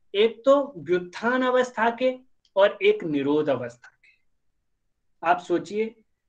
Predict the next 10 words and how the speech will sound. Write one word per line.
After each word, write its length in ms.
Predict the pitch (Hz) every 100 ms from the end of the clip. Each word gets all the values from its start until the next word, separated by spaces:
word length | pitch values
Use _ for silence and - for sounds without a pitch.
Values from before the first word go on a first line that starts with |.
| _ _ 208
कि 440 | 220 220 220 - _ _ _ _ _ _ _ _ _ _ _ _ _ _ _ _
कुछ 300 | - 214 - 233 233 -
वे 340 | 147 123 160 208
वृत्तियां 640 | 208 214 - 214 226 240 - _ _ -
जो 180 | 170 202
सांसारिकता 800 | 196 160 156 180 180 180 - 196
में 120 | 208
फंसा 400 | 202 180 - 190
रही 160 | 202 233
हैं, 260 | 262 -